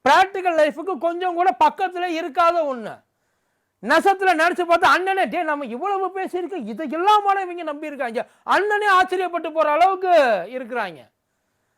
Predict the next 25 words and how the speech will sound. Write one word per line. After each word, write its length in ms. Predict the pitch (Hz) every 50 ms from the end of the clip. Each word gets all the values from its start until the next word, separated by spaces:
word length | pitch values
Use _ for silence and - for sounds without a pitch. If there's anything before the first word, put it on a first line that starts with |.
| _ _
அப்படிப்பட்ட 560 | - 240 269 262 359 370 349 359 349 349 320
ஆளுங்க 280 | 302 339 381 392 370 359
இருக்கிற 200 | 349 311 262 339
வரைக்கும் 280 | 349 349 359 427 381
அண்ணன் 220 | 370 392 415 415 392
இப்படித்தான் 420 | 370 349 381 359 359 415 403 370
பேசிக்கிட்டு 340 | 359 359 403 320 339 370 339
இருப்பார். 260 | 330 320 330 330 294
நீங்க 280 | 294 320 294 311 330 320
என்ன 760 | 277 220 214 330 381 403 403 415 415 415 427 427 415 415 415 392
வேணாலும் 480 | 349 339 330 285 247 214 196 214 226 - -
பேசலாங்க. 480 | 180 147 - 160 143 123 110 104 104 _ _ _ _ _ _ _ _ _ _ _ _ _ _ _ _
ஆனா 220 | - 240 339 370
அந்த 200 | 349 302 285 262
ஒரே 280 | 269 302 359 392 415 415
ஒரு 120 | 403 359
விஷயம் 260 | 320 262 262 330 294
சொன்னீங்க 360 | 269 277 262 269 262 202 240 208
பாத்தீங்களா, 380 | 214 233 220 233 240 214 - - _ _
அந்த 220 | - 175 190 185 160 -
படக்குழுவோட 800 | - 277 311 403 381 - - 370 359 359 349 339 320 302 277 254 - -
பேர்ல 400 | - 349 370 349 339 330 294 233
என்னைய 320 | 214 285 320 339 339 302 262
கூட்டிட்டு 480 | - - 381 415 392 381 339 330 285 226 -
போனாங்க, 760 | 269 254 247 240 226 208 190 175 196 208 214 202 170 135 110